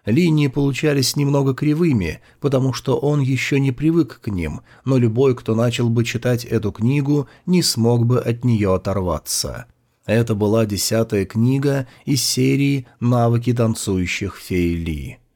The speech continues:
Воспоминания Ли Юнсуна были изложены на бумаге. Первоначально у Теодора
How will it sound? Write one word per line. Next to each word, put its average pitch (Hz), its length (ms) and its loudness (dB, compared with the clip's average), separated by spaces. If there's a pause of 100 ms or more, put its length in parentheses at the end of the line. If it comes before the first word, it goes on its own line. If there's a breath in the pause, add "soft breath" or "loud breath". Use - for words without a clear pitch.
(260 soft breath)
Воспоминания 147 840 2
Ли 143 100 2
Юнсуна 120 800 0 (200 soft breath)
были 160 420 2
изложены 135 800 0
на 143 160 0
бумаге. 123 760 -2 (300)
Первоначально 101 840 2
у 113 140 -4
Теодора 98 680 0